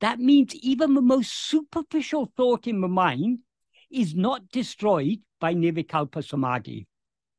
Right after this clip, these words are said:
So when the, even the most superficial thought is not destroyed, what to say about all the vasanas?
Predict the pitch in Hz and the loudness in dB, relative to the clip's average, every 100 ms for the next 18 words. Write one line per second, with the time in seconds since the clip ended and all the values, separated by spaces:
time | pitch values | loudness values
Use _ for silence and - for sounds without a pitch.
0 | _ _ _ _ - - 226 - - 190 | _ _ _ _ -18 -2 0 0 -2 2
1 | 247 233 170 _ _ - 226 247 302 285 | 4 4 0 _ _ -8 -4 0 2 4
2 | 254 247 - 311 320 285 330 262 311 180 | 4 0 -2 0 0 -2 -6 -2 -4 -2
3 | 277 240 - 208 214 208 185 175 220 196 | 0 0 -2 -4 -2 -4 -6 -4 0 0
4 | 151 254 262 302 - 269 226 220 196 202 | 2 0 0 -4 -2 0 0 -2 -2 -2
5 | 208 180 123 151 147 - 123 110 110 | -4 -4 -4 -2 -2 -6 -12 -12 -16